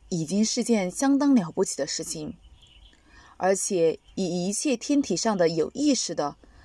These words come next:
和能思维的生物的名义来思维。其实，如果想通过人的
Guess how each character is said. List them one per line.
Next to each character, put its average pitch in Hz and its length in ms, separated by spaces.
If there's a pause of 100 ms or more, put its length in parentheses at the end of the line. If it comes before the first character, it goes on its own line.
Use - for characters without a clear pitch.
(180)
和 185 460
能 180 180
思 - 260
维 220 160
的 170 100
生 294 280
物 254 120
的 180 80
名 160 280
义 269 160
来 151 160
思 - 220
维。 151 300 (1040)
其 - 240
实， 165 360 (500)
如 302 160
果 349 100
想 285 280
通 269 240
过 247 320
人 160 320
的 285 240